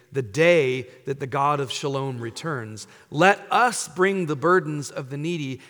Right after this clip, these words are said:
and bring wholeness to the empty and the broken. We are God's Spirit-filled agents of Shalom. What was lost in Eden,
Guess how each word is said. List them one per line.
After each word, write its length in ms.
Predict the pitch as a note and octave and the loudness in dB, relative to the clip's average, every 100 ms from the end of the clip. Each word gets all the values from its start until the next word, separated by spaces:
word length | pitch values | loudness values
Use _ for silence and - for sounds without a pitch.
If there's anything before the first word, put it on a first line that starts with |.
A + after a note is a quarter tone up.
| - | -4
and 200 | E3 C#3+ | -4 0
bring 480 | D#3+ F#3+ F#3+ F3+ - - | 2 2 2 -2 -6 -20
wholeness 720 | - G3 B3 A3 D#3+ D3 - - _ | 2 6 6 6 0 -2 -8 -10 _
to 100 | E3+ | -4
the 160 | E3 F3+ | -4 -2
empty 440 | G3 G3+ C#3 B2 _ - | -4 -6 -8 -10 _ -8
and 140 | D#3+ | -6
the 60 | D3+ | -4
broken. 400 | F3 G#3 - - _ _ _ _ _ _ _ _ _ _ _ _ _ _ _ _ _ _ _ _ _ _ _ | -6 -6 -12 -16 _ _ _ _ _ _ _ _ _ _ _ _ _ _ _ _ _ _ _ _ _ _ _
We 360 | D3 F3+ A#3 A3+ | -2 0 2 0
are 380 | F3 G#3 F3 D3+ | 0 2 2 0
God's 420 | B2+ F3 F3 F3 | -4 -2 -2 -2
Spirit-filled 1000 | - - - F3+ F3 F#3 - D3+ C#3 C#3+ _ _ - | -6 -10 -10 -6 -4 -4 -8 -6 -6 -6 _ _ 0
agents 560 | F#3+ D#3+ C3+ C3 - - _ | 0 0 -6 -8 -12 -18 _
of 160 | D#3+ C#3+ | -8 -6
Shalom. 560 | - E3 F3 D#3 G#2 - _ _ _ _ _ _ _ _ _ _ _ _ _ _ _ _ | -6 -6 -6 -8 -12 -20 _ _ _ _ _ _ _ _ _ _ _ _ _ _ _ _
What 220 | D3 E3+ | -4 -4
was 220 | F3+ F3 C#3 | 0 -2 0
lost 560 | C#3+ F#3 G3 E3+ - | -2 0 0 -2 -6
in 140 | F3 E3 | -8 -8
Eden, 400 | F3 F3 A#2 G2 | -10 -10 -12 -18